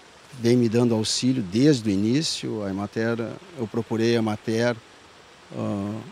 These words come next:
do município, fui pra Montenegro, onde a gente faz todo um trabalho, né, de qualificação de produtor.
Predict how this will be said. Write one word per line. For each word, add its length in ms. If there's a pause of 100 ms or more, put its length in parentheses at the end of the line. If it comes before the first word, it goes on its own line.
(100)
do 140
município, 880 (240)
fui 100
pra 140
Montenegro, 720
onde 180
a 20
gente 140
faz 240
todo 480
um 140
trabalho, 680 (580)
né, 200
de 100
qualificação 800
de 120
produtor. 640